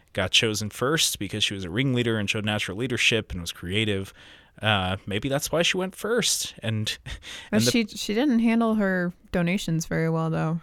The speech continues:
Speaker 2: Her recovery
Speaker 1: No.
Speaker 2: was rough.
Speaker 1: Yeah. And maybe it's people's punishments for not being creative enough that they just have to watch everybody else die first.
Speaker 2: Well, uh, and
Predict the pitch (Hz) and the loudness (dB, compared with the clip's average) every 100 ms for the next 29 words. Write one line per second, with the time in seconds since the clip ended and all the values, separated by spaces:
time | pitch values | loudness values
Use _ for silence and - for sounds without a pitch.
0 | - 180 190 202 190 190 165 160 160 160 | -4 -2 2 2 2 2 0 0 -2 -2
1 | 160 165 165 - - - 98 95 92 90 | 0 0 -2 -4 -12 -10 -8 -4 -4 -4
2 | 82 - _ - - - - 107 113 117 | -6 -12 _ -20 -20 -20 -10 0 2 2
3 | 113 - 127 107 - - 127 - 113 101 | 0 -2 -2 -2 0 2 4 2 0 -4
4 | 92 - - 110 92 95 101 - 107 98 | 0 0 2 -2 -2 0 0 0 -2 -2
5 | 90 98 117 110 92 87 - - - 101 | -4 -2 0 0 -2 -4 -6 -8 -4 -4
6 | 98 - 117 98 113 95 104 101 - - | -4 -2 -2 -2 -2 -2 0 0 0 -2
7 | - - 117 113 104 107 101 98 104 - | -4 -6 -4 -2 0 0 0 -2 -4 -6
8 | 87 90 90 - - 165 - - - - | -6 -6 -8 -10 -12 -8 -4 -4 -4 0
9 | 226 226 214 - - - - - - - | 4 6 4 -2 -12 -12 -12 -14 -18 -20
10 | _ - 233 220 | _ -2 0 0